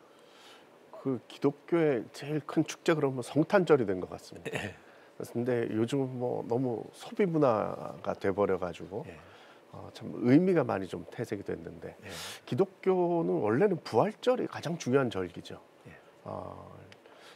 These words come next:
Speaker 1: 특히 이제 그 부활절을 앞두고 사순절, 사십 일 동안 이제 금욕하고
Speaker 2: 음.
Speaker 1: 절제하고 이렇게 해서 부활절을 이 기다리는 그 기간 있지 않습니까?
Speaker 2: 예.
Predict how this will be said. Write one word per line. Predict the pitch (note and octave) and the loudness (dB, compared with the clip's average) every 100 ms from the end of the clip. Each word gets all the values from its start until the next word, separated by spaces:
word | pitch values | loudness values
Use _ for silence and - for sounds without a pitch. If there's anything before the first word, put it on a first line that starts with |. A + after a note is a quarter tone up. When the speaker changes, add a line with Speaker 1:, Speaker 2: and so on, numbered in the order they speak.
| - | -20
Speaker 1:
특히 | - G#3+ | -4 -2
이제 | D#3+ C#3 B2+ A2 - - - | 0 2 2 2 -2 -6 -10
그 | A#2 G2+ - | -8 -8 -2
부활절을 | C3 C#3 - A#2+ | 2 2 2 0
앞두고 | G#2+ - G#2 F#2+ F2+ | -2 -4 -8 -8 -10
사순절, | - G2 A2+ A#2+ G#2 F2 D#2 - _ - - - | -4 -4 -2 -2 -2 -8 -8 -20 _ -20 -20 -10
사십 | - G#2+ - B2+ | -4 -4 -2 -2
일 | B2 | -2
동안 | - G#2 G2+ F#2 | -2 -2 -2 -6
이제 | G2+ - - - - - | -12 -14 -20 -20 -20 -10
금욕하고 | - A2+ A#2 - - G2 - G2 | 0 6 4 4 -4 -4 -4 -6
Speaker 2:
음. | G#2+ | -4
Speaker 1:
절제하고 | G2+ F#2+ - B2 G#2+ G2+ G#2+ | -4 -6 -2 0 0 -2 -4
이렇게 | F#2+ - G2+ | -4 -6 -8
해서 | - G#2+ - - - - - - | -4 -8 -8 -20 -20 -20 -20 -20
부활절을 | - A2 D3+ D3+ - D3+ C3 | -4 2 2 2 0 2 2
이 | A#2 - | -2 -6
기다리는 | - A2+ C#3 D#3+ D3+ B2 | -16 6 6 6 2 0
그 | - A2 G2+ | 0 -2 -2
기간 | - G#2 B2+ | -4 0 0
있지 | G2 - | 0 -6
않습니까? | G2 - F2+ - | -8 -12 -18 -14
Speaker 2:
예. | - | -14